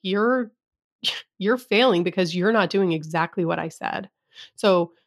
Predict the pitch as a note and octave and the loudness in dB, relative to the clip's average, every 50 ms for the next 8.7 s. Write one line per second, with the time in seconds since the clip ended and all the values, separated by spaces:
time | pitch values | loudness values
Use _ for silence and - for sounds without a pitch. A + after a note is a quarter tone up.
0 | _ _ _ _ _ _ _ - B3 C#4+ D#4+ E4+ E4+ - G#3+ F3+ F3+ E3+ - E3+ | _ _ _ _ _ _ _ 0 2 4 4 4 2 0 0 0 0 0 -2 -4
1 | F3+ - - F3+ - - F3+ - - F#3 E3+ E3 - - F3 F3 E3+ E3+ E3 E3+ | -4 -4 -6 -8 -6 -6 -8 -6 -4 -2 -4 -4 -4 -6 -4 -2 0 0 0 -2
2 | F3+ F3 - - F#3 F3 E3+ F3 D#3+ - F#3 F3 F3 - - - - - - - | -4 -6 -8 -6 -4 -4 -4 -6 -6 -2 -2 -2 -2 -2 -2 -4 -4 -4 -6 -6
3 | - D4 D#4 D4 - - - - D4+ D4 - - - E3 E3 E3+ E3 D3+ D3+ G#3+ | -4 -4 -4 -4 -6 -6 -4 -4 -4 -4 -4 -6 -4 -4 -2 -4 -4 -2 0 0
4 | A#3+ A3+ F3+ E3 E3+ F#3+ G#3+ G#3+ - - D3+ - E3 F3 F3+ - - - F3+ E3+ | 2 2 2 2 0 -2 -2 -4 -6 -8 -6 -6 -6 -6 -8 -8 -8 -8 -6 -4
5 | F#3+ F#3+ F#3 F3+ F#3 F#3+ F#3+ F#3 F3+ - - E3 E3 - D#3 _ - D#3+ E3 G#3+ | -2 0 0 2 2 0 0 -2 -4 -6 -8 -10 -10 -10 -12 _ -4 -4 -4 -4
6 | - - - - G3 F#3 _ - B3 C4+ D#4 D4+ A3 E3+ E3 F3 F3+ E3+ _ _ | -4 -8 -12 -10 -12 -8 _ 2 4 4 4 2 0 -4 -6 -8 -8 -12 _ _
7 | _ _ _ _ _ _ - F#3 F#3 F3+ E3+ - E3+ E3 - - - _ _ G3 | _ _ _ _ _ _ -6 -4 -2 -2 -2 -4 -4 -4 -6 -8 -12 _ _ -2
8 | G3 F#3 F#3 F3+ F3+ F3 F3 E3+ E3+ - - - - - | 0 0 0 0 0 0 0 0 0 -2 -4 -6 -14 -14